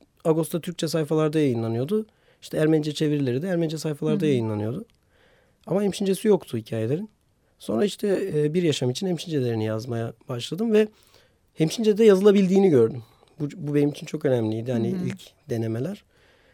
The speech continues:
Speaker 1: E, ilk aslında böyle küçük çevirilerle başlamıştım. İşte fıkralar, işte ufak sözler, e, küçük küçük böyle sloganlar, işte toplumsal hareketler içerisinde böyle çok dilliliğe vurgu yapmak için bir şeyler yap-,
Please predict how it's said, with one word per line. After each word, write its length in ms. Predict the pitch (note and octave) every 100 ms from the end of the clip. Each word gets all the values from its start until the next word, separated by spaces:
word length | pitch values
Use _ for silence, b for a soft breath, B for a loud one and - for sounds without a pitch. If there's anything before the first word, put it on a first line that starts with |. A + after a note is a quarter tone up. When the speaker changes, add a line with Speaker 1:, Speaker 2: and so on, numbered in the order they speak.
| b b _ -
Speaker 1:
E, 240 | C#3 C#3
ilk 180 | F#3+ G3
aslında 440 | F#3+ F3+ - G#3
böyle 180 | G3 G3
küçük 280 | F#3+ - -
çevirilerle 540 | - F#3+ F3+ F#3+ E3
başlamıştım. 640 | A#2 A2 - A#2 A2+ - C3
İşte 480 | - C#3 B2 G#3+
fıkralar, 840 | G3 D3 C3+ C3 A#2+ B2 C3+ - - _ _ -
işte 220 | - -
ufak 320 | C3+ C3+ -
sözler, 640 | - B2 A#2+ A#2+ A2+ - b b b b b b - C3
e, 360 | B2+ B2+ B2 B2
küçük 220 | - - -
küçük 300 | - E3 -
böyle 220 | D3 D3
sloganlar, 640 | - D3+ C#3 C3+ C3+ B2
işte 260 | B2+ - C#3+
toplumsal 340 | C#3 - D3
hareketler 480 | C#3+ C#3+ C#3+ - D3
içerisinde 420 | C3 C#3 C3 C#3
böyle 180 | C3 C3
çok 280 | B2+ C#3 -
dilliliğe 580 | C3+ C3 C3 C3+ C3+ D3
vurgu 320 | E3+ C3+ C3+
yapmak 320 | C3+ - C3
için 260 | - C#3 C#3 b b b -
bir 40 |
şeyler 260 | - C#3 C3+
yap-, 160 | C3+